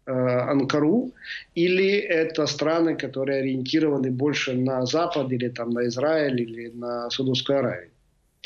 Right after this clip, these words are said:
Именно от Эрдогана будет зависеть во многом, получит ли Египет зерно, Ливия зерно получит, будет ли Судан зерном.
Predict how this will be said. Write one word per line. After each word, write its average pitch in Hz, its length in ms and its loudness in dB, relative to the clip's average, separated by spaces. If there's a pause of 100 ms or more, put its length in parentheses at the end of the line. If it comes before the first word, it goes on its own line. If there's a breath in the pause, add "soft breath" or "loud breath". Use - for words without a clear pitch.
(320 loud breath)
Именно 147 340 4
от 143 120 -2
Эрдогана 147 520 2
будет 123 260 -4
зависеть 165 560 -2
во 139 80 0
многом, 143 540 2
получит 131 440 -2
ли 127 60 2
Египет 131 560 2
зерно, 131 500 2
Ливия 143 540 4
зерно 127 340 0
получит, 120 680 -2
будет 139 320 2
ли 127 80 2
Судан 147 480 2
зерном. 127 480 0